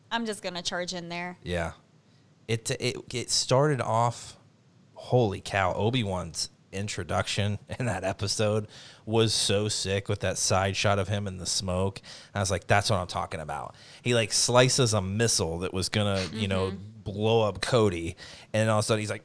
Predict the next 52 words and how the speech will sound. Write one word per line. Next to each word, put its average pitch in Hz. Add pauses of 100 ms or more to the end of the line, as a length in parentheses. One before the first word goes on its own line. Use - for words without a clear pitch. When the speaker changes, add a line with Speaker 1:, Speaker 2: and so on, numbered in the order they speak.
Speaker 2:
"Ah, 143
we 170
gotta 143
seek 143
cover." 120
And 98
I'm 101
like, 95
"Whoa, 175
what? 190
You 160
just, 165
like, 156
came 180
out 170
of 151
here 165
like 147
a 113
boss, 131
and 107
now 117
we're 104
hiding." 110 (500)
And, 107
uh, 107
so -
I 117
was 110
expecting 143
it 113
to 117
get, 120
you 104
know, 104
even 104
more 113
epic, 113
and 101
then 98
Anakin 110
comes 98
in, 101
and 98
it 98
got 127
a 143
little 113
silly 95
for 90
me 82
there, 80